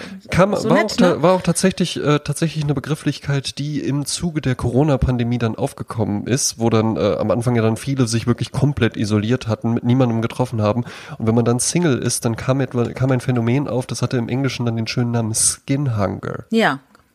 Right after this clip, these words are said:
Speaker 2: Genau. Und dann,
Speaker 1: Einfach wieder
Speaker 2: äh,
Speaker 1: diese Lust an Berührung, ne?
Speaker 2: ja, und dann kam natürlich auch dann, äh, das Tierheim ins Spiel, weil, äh, die Leute, die dann sich gesagt haben, „Ich will <laughs> irgendwas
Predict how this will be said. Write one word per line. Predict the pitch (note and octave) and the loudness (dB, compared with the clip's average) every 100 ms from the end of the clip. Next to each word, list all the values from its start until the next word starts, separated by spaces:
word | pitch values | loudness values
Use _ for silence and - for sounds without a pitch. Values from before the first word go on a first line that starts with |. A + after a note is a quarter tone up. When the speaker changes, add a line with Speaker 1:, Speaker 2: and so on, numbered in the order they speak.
| _ _ _ B2 - _ | _ _ _ -12 -12 _
Speaker 2:
Genau. | - B3 F3+ F3 - - - - | -4 -4 -4 -12 -18 -18 -18 -2
Und | A#3 A3 | 0 2
dann, | G3+ C4 | 2 4
Speaker 1:
Einfach | D4 | 4
wieder | - C3+ | 4 4
Speaker 2:
äh, | |
Speaker 1:
diese | B2 A2+ A#2 | 4 4 4
Lust | A#2 D3+ - | 4 2 0
an | C3+ B2 | 0 0
Berührung, | A2 A#2 A#2+ F#2+ G2 G#2 | 0 2 2 0 -2 0
ne? | |
Speaker 2:
ja, | A#3+ A3 - - - | 0 0 -4 -12 -2
und | A#3+ A#3+ | 0 2
dann | B3 | 2
kam | - B3+ | 0 2
natürlich | B3+ B3 A#3+ A#3 - | 2 0 -2 -4 -6
auch | A3 | -6
dann, | - G#3+ G#3 | -4 -2 -2
äh, | E3+ | -2
das | - - | -4 -4
Tierheim | - C4+ A3 E3+ | 0 2 2 0
ins | F3 | -6
Spiel, | - F3 F3+ A3+ | -8 -2 0 2
weil, | G3 G3 G3 - | 2 2 0 -2
äh, | E3+ | -4
die | G3 | -2
Leute, | F#3+ F3 F3+ | 0 0 -2
die | G3 | -4
dann | F#3 F3+ E3 - | -4 -4 -6 -8
sich | F3+ | -10
gesagt | - F#3 - | -6 -6 -6
haben, | F3+ | -8
„Ich | - | -4
will | F#3 | -2
<laughs> | |
irgendwas | - - - - | -2 -4 -4 -2